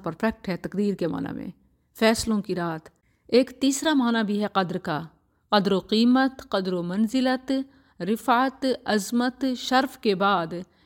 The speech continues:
ایک معنی تقدیر، اندازہ، فیصلہ، یہ ہوا۔ اور تیسرا معنی قدر بمعنی تنگی۔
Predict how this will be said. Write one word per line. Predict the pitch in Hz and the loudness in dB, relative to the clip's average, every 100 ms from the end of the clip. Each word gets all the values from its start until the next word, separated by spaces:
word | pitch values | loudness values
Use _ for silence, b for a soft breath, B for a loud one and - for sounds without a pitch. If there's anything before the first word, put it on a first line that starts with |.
| b 196 | b 2
ایک | 214 226 | 4 4
معنی | 196 185 185 185 190 | -2 -4 -4 -6 -6
تقدیر، | - - 175 185 220 240 269 269 - - | -8 -8 -4 -2 0 2 0 -2 -6 -6
اندازہ، | 190 180 175 196 220 240 247 254 254 - - | -4 -2 -2 0 0 -2 -2 -4 -8 -12 -8
فیصلہ، | 175 175 - 233 240 254 254 202 | -4 -2 -2 0 2 0 -2 -6
یہ | 175 180 | -2 0
ہوا۔ | 214 262 269 285 - B B | 2 4 2 0 -4 B B
اور | - 226 226 | 2 2 2
تیسرا | 254 285 339 370 | -2 0 2 2
معنی | 302 214 208 190 196 - b - | 2 2 0 -2 -6 -12 b 2
قدر | 254 226 214 214 214 202 | 4 4 0 0 -2 -2
بمعنی | 190 196 196 185 185 - | -4 -2 -4 -4 -8 -6
تنگی۔ | - 254 240 202 | 2 4 4 2